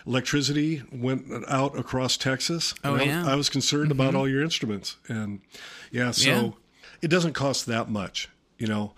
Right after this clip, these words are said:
Speaker 1: Granted, I only used this insurance once over the last twelve years, but, you know, there you go. It came in. I definitely haven't paid that much in twelve years. It doesn't,
Speaker 2: Right.
Speaker 1: doesn't cost that much.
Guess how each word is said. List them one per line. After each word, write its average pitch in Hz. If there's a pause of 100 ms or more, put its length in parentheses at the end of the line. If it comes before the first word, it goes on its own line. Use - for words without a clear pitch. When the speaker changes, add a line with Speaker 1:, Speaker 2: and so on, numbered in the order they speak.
(360)
Speaker 1:
Granted, 127
I 123
only 127
used 123
this 123
insurance 120
once 120 (400)
over 117
the 113
last 117
twelve 117
years, 110
but, 107 (160)
you 117
know, 101
there 110
you 104
go. 107
It -
came 110
in. 107
I 110
definitely 131
haven't 113
paid 139
that 95
much 90 (280)
in 123
twelve 104
years. 98
It -
doesn't, 113
Speaker 2:
Right. 123
Speaker 1:
doesn't 123
cost 107
that 98
much. -